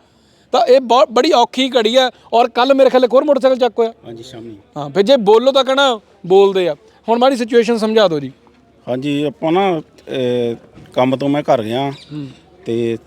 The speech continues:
Speaker 2: ਸਾਡੀ ਇੱਥੇ ਬੇਟੀ ਦੀ, ਬੇਟੀ ਦਾਖਲ ਸੀਗੀ
Speaker 1: ਹੂੰ।
Speaker 2: ਤੇ ਭਾਜੀ ਉਹਨਾਂ ਨੇ ਕਿਹਾ ਵੀ ਇੱਦਾਂ, ਇੱਦਾਂ ਕਰਕੇ ਵੀ ਮੈਂ ਰੋਟੀ ਦੇਣ ਜਾਣਾ।
Speaker 1: ਹੂੰ।
Speaker 2: ਇਹ ਉਡੀਕ ਰਹੇ ਸੀ ਆਪ ਸਾਡੇ ਚਾਚੇ ਦੇ ਮੁੰਡੇ ਨੂੰ ਵੀ ਉਹਦਾ ਮੈਂ ਬਾਈਕ ਲੈ ਜਾਵਾਂ।
Speaker 1: ਹੂੰ।
Speaker 2: ਮੈਂ ਕਿਹਾ, "ਚੱਲ ਕੋਈ ਨਹੀਂ, ਤੂੰ ਮੇਰਾ ਲੈ ਜਾ।"
Speaker 1: ਹੂੰ।
Speaker 2: ਤੇ ਕਹਿੰਦੇ, "ਚੱਲ ਕੋਈ ਗੱਲ ਨਹੀਂ।"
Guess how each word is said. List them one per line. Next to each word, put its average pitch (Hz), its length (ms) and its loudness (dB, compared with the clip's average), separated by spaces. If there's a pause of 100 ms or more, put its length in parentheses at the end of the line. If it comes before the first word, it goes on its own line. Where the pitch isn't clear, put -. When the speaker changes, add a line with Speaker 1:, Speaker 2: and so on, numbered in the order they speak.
(140)
Speaker 2:
ਸਾਡੀ 113 300 -4
ਇੱਥੇ 123 200 -4
ਬੇਟੀ 117 540 -4
ਦੀ, 117 220 -4
ਬੇਟੀ 113 340 -6
ਦਾਖਲ 110 280 -4
ਸੀਗੀ 107 300 -12 (200)
Speaker 1:
ਹੂੰ। 165 180 -10 (320)
Speaker 2:
ਤੇ 113 120 -4
ਭਾਜੀ 110 300 -2
ਉਹਨਾਂ 127 200 -4
ਨੇ 131 160 -4 (260)
ਕਿਹਾ 113 180 -2
ਵੀ 117 160 -4
ਇੱਦਾਂ, 110 160 -8
ਇੱਦਾਂ 104 140 -4
ਕਰਕੇ 107 280 -6
ਵੀ 107 100 -6
ਮੈਂ 107 260 -4 (260)
ਰੋਟੀ 107 220 -4
ਦੇਣ 107 220 -2
ਜਾਣਾ। 101 220 -6 (280)
Speaker 1:
ਹੂੰ। 160 180 -6 (320)
Speaker 2:
ਇਹ 143 140 2
ਉਡੀਕ 131 280 -2
ਰਹੇ 135 160 2
ਸੀ 139 100 -4
ਆਪ 131 140 -4
ਸਾਡੇ 120 280 -4
ਚਾਚੇ 117 260 -4
ਦੇ 113 80 -4
ਮੁੰਡੇ 110 260 -4
ਨੂੰ 104 140 -6 (160)
ਵੀ 117 120 -4
ਉਹਦਾ 131 180 0
ਮੈਂ 127 140 -2
ਬਾਈਕ 113 320 -4
ਲੈ 110 160 -4
ਜਾਵਾਂ। 104 180 -6
Speaker 1:
ਹੂੰ। 165 260 -18
Speaker 2:
ਮੈਂ 135 100 -14
ਕਿਹਾ, 127 320 -2
"ਚੱਲ 135 180 -2
ਕੋਈ 120 180 -4
ਨਹੀਂ, 123 120 -2
ਤੂੰ 123 100 -4
ਮੇਰਾ 113 160 -2
ਲੈ 104 140 -4
ਜਾ।" 92 100 -8 (460)
Speaker 1:
ਹੂੰ। 143 140 -10 (440)
Speaker 2:
ਤੇ 101 540 -4 (120)
ਕਹਿੰਦੇ, 123 220 -2
"ਚੱਲ 113 220 -4
ਕੋਈ 104 200 -6
ਗੱਲ 101 140 -4
ਨਹੀਂ।" 101 180 -8